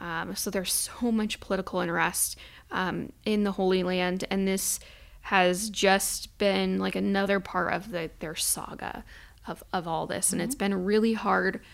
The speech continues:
Speaker 1: um, for, for them to try to absorb and, and take in all of these people. Um, but interestingly enough, Tel Aviv is a huge, um, like, tourist spot, and, um,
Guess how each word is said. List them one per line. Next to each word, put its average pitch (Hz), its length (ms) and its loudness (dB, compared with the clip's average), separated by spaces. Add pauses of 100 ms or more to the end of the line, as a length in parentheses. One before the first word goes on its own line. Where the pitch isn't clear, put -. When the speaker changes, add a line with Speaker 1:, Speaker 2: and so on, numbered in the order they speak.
(380)
Speaker 1:
um, 160 220 -8
for, 180 540 -4
for 196 240 -4
them 180 180 -2
to 180 140 -6
try 185 220 -4
to 180 200 -2
absorb 190 600 -2
and, 175 320 -4
and 185 180 -6
take - 260 -4
in 180 140 -2
all 175 240 -4
of 170 80 -8
these 185 240 -4
people. 180 540 -6 (420)
Um, 185 380 -2 (1080)
but 202 260 4 (500)
interestingly 202 800 2
enough, 180 420 -2
Tel 196 220 -2
Aviv 190 640 -2 (360)
is 190 380 2
a - 60 -4
huge, 196 880 -4
um, - 420 -8 (420)
like, 110 540 -6
tourist - 800 -4
spot, - 480 -4 (160)
and, 180 400 -2
um, 180 320 -4